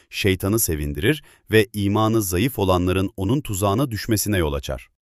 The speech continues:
Öğrenci pişman olduğunu açıkça belirterek gücü yettiğince bu utancı bertaraf etmelidir. İsa, öğrencileriyle birlikte göl kıyısında yemek yerken Petrus'a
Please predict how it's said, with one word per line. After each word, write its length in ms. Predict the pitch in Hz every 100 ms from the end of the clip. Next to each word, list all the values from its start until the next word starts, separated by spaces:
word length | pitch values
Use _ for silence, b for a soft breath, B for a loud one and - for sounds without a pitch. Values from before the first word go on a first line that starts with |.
| _ _ _
Öğrenci 540 | 101 110 131 139 147 -
pişman 420 | 104 - 147 143
olduğunu 460 | 107 98 98 95 -
açıkça 480 | 98 - 185 110 90
belirterek 600 | 87 92 - 95 95 b b b
gücü 240 | 104 110 135
yettiğince 800 | 98 85 110 151 107 90 80 104
bu 140 | 143
utancı 460 | 113 113 104 110 98
bertaraf 500 | 95 - 95 85 82
etmelidir. 540 | 78 71 62 62 - _ _ _ _ _ _ _ _ _ _ -
İsa, 460 | 107 92 95 120 139 b b
öğrencileriyle 800 | 107 117 139 123 127 147 147 95
birlikte 400 | 87 85 - 90
göl 280 | 78 101 156
kıyısında 480 | - 107 - 101 98
yemek 380 | 92 98 101 123
yerken 400 | 127 - 95 135
Petrus'a 680 | - 110 - 82 92 131